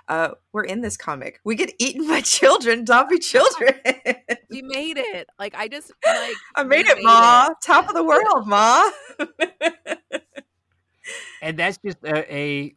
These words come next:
Speaker 3: what's
Speaker 2: how
Speaker 3: great
Speaker 2: did we
Speaker 3: about
Speaker 2: end up in this, in this, Josh? <laughs>
Speaker 3: Yeah. What's great about doing, the blessing and the curse about doing independent projects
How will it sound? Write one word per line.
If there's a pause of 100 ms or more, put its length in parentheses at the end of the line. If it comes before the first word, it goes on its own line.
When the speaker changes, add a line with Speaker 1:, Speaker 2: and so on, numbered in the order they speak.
Speaker 3:
what's
Speaker 2:
how
Speaker 3:
great
Speaker 2:
did
we
Speaker 3:
about
Speaker 2:
end
up
in
this,
in
this, (120)
Josh? (240)
<laughs>
Speaker 3:
Yeah. (580)
What's
great
about
doing, (280)
the
blessing
and
the
curse
about
doing
independent
projects